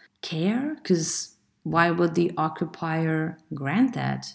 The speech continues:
to the people it's occupying? What justice can we talk about in the first place, right? And when these children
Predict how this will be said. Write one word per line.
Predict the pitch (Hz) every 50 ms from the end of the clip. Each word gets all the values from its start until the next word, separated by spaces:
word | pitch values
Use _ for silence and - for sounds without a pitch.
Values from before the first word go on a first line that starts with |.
| _
to | - -
the | 73 78 76
people | - - 151 - - - - -
it's | - 131 - -
occupying? | 330 392 - - - - - 139 135 135 131 135
What | - - 330 359
justice | - - - - 214 - - - - -
can | - 135 127
we | 135 135
talk | 135 - 370 - -
about | 69 - 71 -
in | 71
the | 76 196
first | - - 370 392 349 - -
place, | - - - - - -
right? | 175 180 208 - - - _ - - - - -
And | - 196
when | 208 208
these | 208 277 311 302 - - - - 202
children | - - 311 392 403 262 - 165 143 139 160 - -